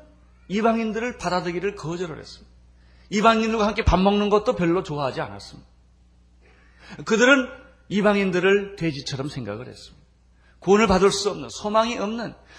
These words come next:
그리고 자기들만이 구원받았다고 생각을 한 것입니다. 그러나 하나님의 생각은 그렇지 않았다는 것이죠. 하나님은 이스라엘도 사랑했지만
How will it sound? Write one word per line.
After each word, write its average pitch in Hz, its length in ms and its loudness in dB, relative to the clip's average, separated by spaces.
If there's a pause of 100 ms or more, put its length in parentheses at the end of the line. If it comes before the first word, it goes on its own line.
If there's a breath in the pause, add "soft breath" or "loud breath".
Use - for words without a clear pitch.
(160 loud breath)
그리고 214 300 -2
자기들만이 254 800 -2
구원받았다고 233 840 -4
생각을 190 500 -4 (180)
한 110 500 -14
것입니다. - 360 -18 (1300 soft breath)
그러나 180 240 -4
하나님의 254 400 2
생각은 247 320 -2
그렇지 214 240 -2
않았다는 214 380 0
것이죠. - 420 -10 (500 loud breath)
하나님은 214 380 0
이스라엘도 247 580 4
사랑했지만 269 840 6